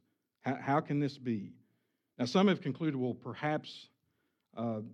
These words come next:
these men were saved, and they must have lost their salvation. How can you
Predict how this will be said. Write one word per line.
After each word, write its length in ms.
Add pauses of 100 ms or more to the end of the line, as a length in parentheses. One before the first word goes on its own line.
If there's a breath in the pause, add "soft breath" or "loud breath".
(120)
these 200
men 220
were 120
saved, 540 (1000)
and 80
they 80
must 260
have 100
lost 280
their 80
salvation. 560 (460)
How 80
can 160
you 200